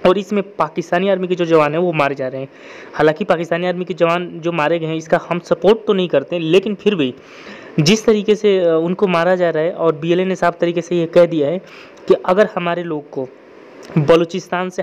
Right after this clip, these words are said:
हटाया जाएगा, उनको, अ, अगवा किया जाएगा या फिर उनको मारा जाएगा,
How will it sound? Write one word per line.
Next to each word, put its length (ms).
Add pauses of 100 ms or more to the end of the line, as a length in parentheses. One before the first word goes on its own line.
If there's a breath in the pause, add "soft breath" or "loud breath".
(120)
हटाया 320
जाएगा, 360 (480 loud breath)
उनको, 480
अ, 320
अगवा 280
किया 200
जाएगा 260
या 220
फिर 280
उनको 240
मारा 400
जाएगा, 300